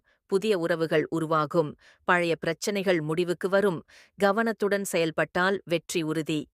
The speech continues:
கடக ராசிக்காரர்களே, இரண்டாயிரத்து இருபத்து ஆறு உங்களுக்கு மன அமைதி கிடைக்கும் ஆண்டு.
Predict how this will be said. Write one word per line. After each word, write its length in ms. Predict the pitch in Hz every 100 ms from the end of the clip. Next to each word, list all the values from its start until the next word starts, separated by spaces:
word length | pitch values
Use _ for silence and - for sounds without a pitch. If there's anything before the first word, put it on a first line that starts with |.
| _ _ -
கடக 340 | 285 392 370
ராசிக்காரர்களே, 960 | 320 240 247 247 220 208 196 202 196 202 - _
இரண்டாயிரத்து 720 | 202 240 311 277 254 240 - 269
இருபத்து 460 | 190 226 220 - 208 175
ஆறு 260 | 214 220 214 -
உங்களுக்கு 500 | 226 247 269 247 277
மன 300 | 214 208 294
அமைதி 360 | 294 214 220 208
கிடைக்கும் 500 | 190 185 180 180 165
ஆண்டு. 340 | 156 175 170